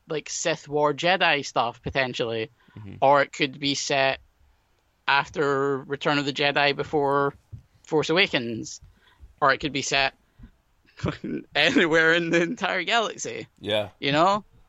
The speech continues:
Speaker 1: Like, throw a rock at Star Wars and you could find a kind of small hole for, uh, Rian Johnson to fit a trilogy in.
Speaker 2: It's just, it, it, it's pretty,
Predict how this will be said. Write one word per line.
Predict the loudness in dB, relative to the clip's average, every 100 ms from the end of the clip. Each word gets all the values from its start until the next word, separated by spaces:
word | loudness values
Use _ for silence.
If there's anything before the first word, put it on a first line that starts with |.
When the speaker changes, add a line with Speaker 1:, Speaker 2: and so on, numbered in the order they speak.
| -20 -20 _ -20 -20 -8
Speaker 1:
Like, | -2 0 0 -2 -8 -20 -20 -20 _ -18 -18 _ -20 _ _ _ _ -14
throw | -2 2 4
a | 6
rock | 8 6 4 -4
at | -4
Star | 4 6 6
Wars | 4 2 -2
and | -6
you |
could | -6 -4
find | 0 2 2
a |
kind | 0 -2 -2
of | -2 -6 -16 _
small | -10 0 4 6 6
hole | 4 4 2
for, | 0 0 2
uh, | 2 0 -2 -6 _ -10 -10 -4
Rian | 0 2
Johnson | 2 2 -2
to | -6
fit | -4 -4
a |
trilogy | -2 0 0 0
in. | -2 -4 -12 -18 -20 _ _ -20 -20 _ _ -20 -20 _ -14 -12 -12 -10
Speaker 2:
It's | -10 -8
just, | -8 -2
it, | -2 2
it, | 0 0
it's | -4 -6
pretty, | -12 0 2 4 4 0 -4